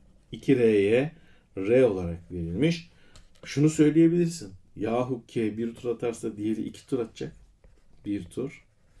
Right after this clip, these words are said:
Hop. Bir iki tur. Ne oldu o zaman? Açısal süratler için şunu söyleyebilirim hemen. Yerleştiriyorum. Diyorum ki bunun açısal sürati omega ise bununki iki omega. Yeterli bilgi değil.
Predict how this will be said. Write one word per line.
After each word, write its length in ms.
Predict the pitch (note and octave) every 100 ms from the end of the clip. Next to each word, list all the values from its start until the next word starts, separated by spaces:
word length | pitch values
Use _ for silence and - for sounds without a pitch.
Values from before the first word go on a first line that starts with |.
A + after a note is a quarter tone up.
| _ - _ _ _ _ _
Hop. 640 | - F#2 F#2 G#2 C3+ D#3+ - _ _ _ _ _ _ - - -
Bir 100 | G#2+
iki 220 | G2 -
tur. 280 | - G#2 - - -
Ne 160 | A2+
oldu 300 | E3+ A#3 G#3
o 60 | D#3+
zaman? 400 | C3 B2+ G#3+ - _ _ -
Açısal 440 | G#2+ G2 - C#3+
süratler 480 | C#3+ C#3+ D3 C#3+ D3+
için 220 | C#3 -
şunu 240 | C#3+ C#3+ C#3+
söyleyebilirim 840 | - C#3+ C#3+ D3 D#3 D#3+ D3 D#3
hemen. 400 | C3 B2 A#2+ D3+ - - _ - - - _ -
Yerleştiriyorum. 1040 | A#2+ B2 C3 B2+ - B2+ C3 A#2+ A#2+ A#2
Diyorum 220 | B2+ D3
ki 200 | D3 A2+
bunun 240 | C3 C#3 C3
açısal 360 | - - G#2
sürati 360 | G2 - E2+ -
omega 340 | A2+ C3+ C#3+
ise 360 | D3 C#3+ D3+ E3 - _ _ _
bununki 500 | A#2+ A2+ G2 - C#3 -
iki 240 | D3+ - C3
omega. 480 | G#2+ F2+ F2 G#2+ - - - -
Yeterli 500 | F#3+ A3 B3+ A#3 A3
bilgi 280 | G#3+ G3+ G3
değil. 240 | G3 D#3+